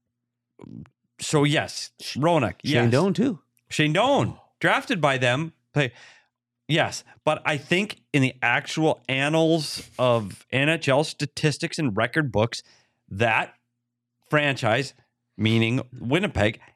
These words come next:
Speaker 1: their numbers, records, all of that has to be with this franchise. Has to be. Okay. I don't care what you put in the Ring of Honor, what are your ceremonies, who's in the goddamn parade,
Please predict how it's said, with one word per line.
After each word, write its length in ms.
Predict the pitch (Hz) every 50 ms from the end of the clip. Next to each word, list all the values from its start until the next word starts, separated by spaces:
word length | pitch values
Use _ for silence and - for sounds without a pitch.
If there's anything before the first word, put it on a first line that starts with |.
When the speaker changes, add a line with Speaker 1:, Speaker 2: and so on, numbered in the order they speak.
| _ _
Speaker 1:
their 460 | - 98 98 101 120 123 123 143 175
numbers, 460 | 196 170 139 123 131 156 165 147 120
records, 460 | 113 127 127 123 135 156 151 143 123 -
all 260 | - - 131 139 160
of 60 | 143
that 140 | 135 123 110
has 540 | - - - - - 220 254 285 262 - -
to 120 | - 180
be 220 | 135 113 120 117 123
with 220 | 131 170 180 -
this 140 | - 254 -
franchise. 420 | - - 127 101 92 - 90 - - -
Has 240 | - 277 311 - -
to 100 | - 175
be. 180 | 120 95 - - _ _ _ _ _ _ _ _ _ _ _ _ _ _ _ _
Okay. 140 | - 87 - _ _ _ _ _ _ _ - - -
I 80 | -
don't 160 | 320 330 -
care 140 | - 139 139
what 140 | 139 127 -
you 60 | 123
put 120 | - 156 135
in 60 | 117
the 60 | 123
Ring 140 | 123 127 131
of 80 | 120 110
Honor, 320 | 113 131 135 131 131 127
what 160 | 113 117 127
are 40 | 127
your 200 | 127 127 120 120
ceremonies, 480 | 113 - - 131 131 127 127 127 120 110
who's 260 | 117 127 151 156 147
in 80 | 165 160
the 60 | 156 -
goddamn 340 | 156 151 151 165 160 151
parade, 540 | 131 143 143 151 208 254 180 127 127 143 -